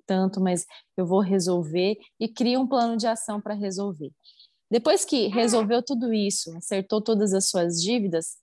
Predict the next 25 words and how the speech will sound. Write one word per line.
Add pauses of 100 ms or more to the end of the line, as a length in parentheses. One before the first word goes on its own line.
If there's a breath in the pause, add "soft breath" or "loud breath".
(220)
bora
recomeçar. (340)
Quer
continuar
na
marcenaria? (140)
Bora
recomeçar. (500)
Até
você
comentou
comigo
que
você
tem
o
desejo
de
fazer
algo
aí
bem
legal,
assim,
né?